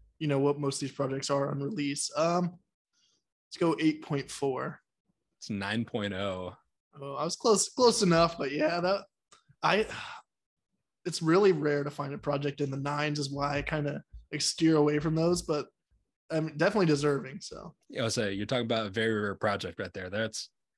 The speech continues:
Speaker 1: Yeah.
Speaker 2: one of the best of our generation, if not the best. So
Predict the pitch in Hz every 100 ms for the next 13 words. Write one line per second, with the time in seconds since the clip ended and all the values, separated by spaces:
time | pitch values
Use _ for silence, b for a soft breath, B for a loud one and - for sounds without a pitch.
0 | _ 214 262 120 127 104 117 113 113 113
1 | 110 113 107 110 107 110 107 - _ _
2 | _ 127 113 127 107 104 101 95 85 123
3 | - - 156 127 113 202